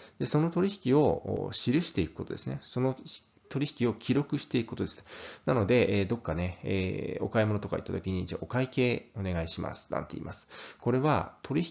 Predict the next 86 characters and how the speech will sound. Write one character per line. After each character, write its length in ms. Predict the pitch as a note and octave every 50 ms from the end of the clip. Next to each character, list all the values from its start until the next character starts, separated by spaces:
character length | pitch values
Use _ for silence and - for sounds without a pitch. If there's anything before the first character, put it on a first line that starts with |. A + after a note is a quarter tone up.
| - -
引 100 | F2+ F#2
を、 300 | A2+ A2+ F2+ - - - -
お、 220 | G2 F#2+ - - -
会 220 | - - A#2 B2+
社 100 | - C3+
に 260 | C3 C3+ - - - - -
記 340 | - - - - A#2 A#2 D3
し 140 | - -
て 80 | - -
る 80 | - -
ん 60 | -
で 40 | -
す 120 | - -
ね。 160 | C3+ C#3 - _ _ _ _ _ -
会 140 | - - F2+
社、 160 | F2 - -
あ 40 | F#2+
る 80 | G#2 A#2+
い 40 | G#2
は、 100 | F2+ E2+
ま 140 | E2+ E2+ E2+
あ、 80 | E2 F#2
あ 20 |
な 80 | G#2 G#2
た 100 | - F2
に 100 | D#2 D2+
と 100 | F#2+ F#2+
っ 20 |
て 140 | - - F2
は 260 | A2+ B2 G#2+ E2 D2 E2+
レ 80 | F2 E2+
シ 160 | - - G#2+
ー 20 |
ト 120 | G#2 A2+ G#2+
を 20 |
も 160 | F#2 F2+ F#2
ら 80 | G2 G2+
う 100 | G2+ G2+
と 80 | F2 F#2+
い 80 | F#2
う 80 | F2 E2
行 220 | - - A2 F#2+
為、 80 | E2 D#2+ E2+ - - _ _ - -
ね、 320 | - G#2 A#2+ B2 A#2+ -
そ 180 | - - A2 G#2+
う 20 |
い 40 | G#2
う 40 | G2+
こ 100 | G2+ G2
と 120 | - G#2
に 60 | F2+ E2+
な 60 | F2+
る 80 | F2
ん 40 | E2
で 80 | D#2+ -
す 100 | - -
が、 240 | B2+ A#2 F2+ - -
そ 540 | - - - - - - - - - - C#3
れ 80 | D3+
を、 340 | D#3 C#3+ - A#2 A2+ A2 G#2
お、 80 | G2 G#2
記 60 | - - - D3+ F#3 G3+
し 100 | - -
て 80 | -
い 80 | E2 D#2
く 80 | - -
と 80 | -
い 100 | D#2+ D#2 -
う 100 | - - -
こ 100 | - G2+
と 140 | - - A2+
を、 420 | C3 D3+ - D#2+ - - - - -
お、 120 | - G#2
会 240 | - - A2+ A2 G#2+
計 160 | - G2 G2
と 60 | -
言 80 | F#2+ E2+
い 20 |
ま 100 | E2+ D#2+
す。 220 | - - - - _ _ _ _ -
ね。 140 | D#3 D3 - _ _ - - - - - _ _ _ -
で、 80 | E3
こ 140 | E3 - D#3+
れ 80 | D#3+ E3+
を、 80 | F3+ F#3+ D#3 F2 - - - -
お、 720 | - - - - - - - - - - - - - -